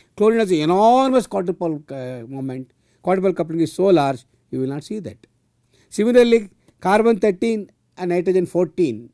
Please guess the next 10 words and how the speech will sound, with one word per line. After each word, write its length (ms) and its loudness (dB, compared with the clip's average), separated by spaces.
uh, 260 -12
ca-, 840 -8
that 220 -2
coupling 400 -4
is 140 -8
very 220 -2
di-, 160 -4
difficult 480 -10
to 100 -12
see. 220 -16